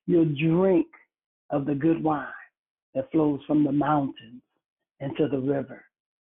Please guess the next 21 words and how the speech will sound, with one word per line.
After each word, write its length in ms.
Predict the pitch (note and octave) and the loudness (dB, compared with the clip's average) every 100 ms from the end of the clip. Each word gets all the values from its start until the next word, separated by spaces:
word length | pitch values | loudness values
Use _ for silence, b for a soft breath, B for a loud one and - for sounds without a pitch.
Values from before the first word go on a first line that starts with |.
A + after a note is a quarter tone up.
| _ _ _ _ _ _ _ _ _ _ _ - | _ _ _ _ _ _ _ _ _ _ _ -6
Stay 220 | E3+ D#3+ | 0 0
planted 580 | - - E3+ D3 C3 - - _ _ _ _ _ - | 0 0 0 0 -2 -8 -18 _ _ _ _ _ -12
in 120 | C3 | -2
his 240 | D3+ C#3 | 0 0
well 380 | C3+ C#3 C3+ B2+ | 0 -2 -2 -4
garden. 420 | B2+ C3+ A#2+ G#2+ - _ _ _ _ _ _ _ _ _ _ _ _ _ _ - | -4 -4 -4 -8 -14 _ _ _ _ _ _ _ _ _ _ _ _ _ _ -6
And 280 | C3+ C#3+ C#3 | 0 0 2
like 180 | C#3+ D3+ | 0 -2
I 100 | C#3+ | -2
said, 160 | D#3+ C3+ | 0 0
how 200 | C3 D#3+ | 0 0
do 80 | D#3 | 2
you 160 | D#3 | 2
do 160 | D3 D#3+ | 2 2
that? 180 | C#3+ C3 | 2 -4
By 140 | C3+ - | -8 -6
staying 320 | D#3+ D3+ C#3+ | -2 2 2
in 80 | C#3 | 2
his 180 | C#3 C3 | -2 -4
word, 440 | C#3 C#3 C#3 - _ _ _ _ _ _ _ _ _ | -6 -4 -6 -10 _ _ _ _ _ _ _ _ _
by 120 | C3 | -6